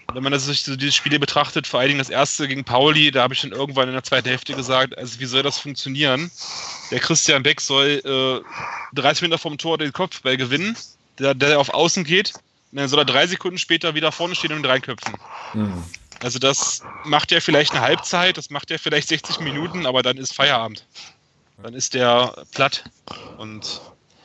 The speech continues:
Speaker 1: irgendwie hat man da zwar mit dem, ja, mit dem Berisha, weiß jetzt nicht, ob das jetzt, äh, ein Ersatz sein sollte. Auf jeden Fall war es das tota-, totale Missverständnis.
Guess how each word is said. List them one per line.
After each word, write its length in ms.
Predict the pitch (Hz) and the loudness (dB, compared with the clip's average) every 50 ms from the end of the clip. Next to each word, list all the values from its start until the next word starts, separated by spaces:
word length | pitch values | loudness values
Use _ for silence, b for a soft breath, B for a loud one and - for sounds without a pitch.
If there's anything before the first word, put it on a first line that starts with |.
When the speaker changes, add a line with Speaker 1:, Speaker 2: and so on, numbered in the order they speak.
| b b b b b - | b b b b b -6
Speaker 1:
irgendwie 240 | - 135 139 135 147 | -2 -2 2 2 2
hat 100 | 147 139 | 2 2
man 140 | 165 156 147 | 2 0 2
da 200 | 143 143 143 139 | 4 2 2 2
zwar 180 | - - 143 139 | 0 2 0 2
mit 140 | 147 143 | 2 0
dem, 300 | 147 147 139 135 135 131 120 - - - - 139 | -4 -4 -6 -6 -8 -10 -12 -16 -20 -18 -14 -8
ja, 280 | 123 123 127 131 135 131 | -6 -2 0 2 2 2
mit 160 | 127 131 135 | 0 -2 -4
dem 140 | 139 131 123 | -4 -4 -4
Berisha, 640 | 131 117 135 143 - - 165 151 147 143 147 139 - _ _ _ _ _ _ _ _ _ _ _ _ _ _ - | -2 0 2 2 2 4 4 4 4 4 4 2 0 _ _ _ _ _ _ _ _ _ _ _ _ _ _ -18
weiß 200 | - 113 - - - | -14 -12 -10 -8 -8
jetzt 160 | 135 110 104 | -8 -8 -6
nicht, 140 | 131 123 - | -6 -6 -6
ob 140 | 107 120 - | -8 -10 -10
das 220 | - 113 113 - | -10 -8 -8 -4
jetzt, 280 | - 127 117 - - - _ - | -4 -4 -4 -4 -8 -10 _ -6
äh, 260 | 120 120 120 117 - | -2 -2 0 0 -2
ein 160 | - 113 117 | -2 -4 -4
Ersatz 380 | 123 123 113 127 139 - - - | -4 -4 -2 -2 -2 -2 0 0
sein 220 | 131 131 139 139 | 2 2 2 4
sollte. 640 | 131 127 123 127 139 - - 143 131 131 131 131 123 b b b b b b b b | 4 6 6 6 6 6 4 4 6 4 4 2 0 b b b b b b b b
Auf 100 | - 110 | -4 0
jeden 140 | 131 131 123 | 0 2 2
Fall 140 | 143 135 | 2 4
war 100 | 123 123 | 6 6
es 100 | 123 - | 6 4
das 220 | - 127 123 - - | 2 -2 -2 -2 -4
tota-, 220 | - 113 110 117 | -6 -8 -10 -10
totale 340 | - - 123 127 127 127 143 | -8 -4 0 2 2 2 2
Missverständnis. 840 | 143 147 - - - 151 - - 147 143 143 151 151 151 - - _ | 0 0 -2 0 2 2 4 4 4 2 2 -2 -4 -4 -4 -6 _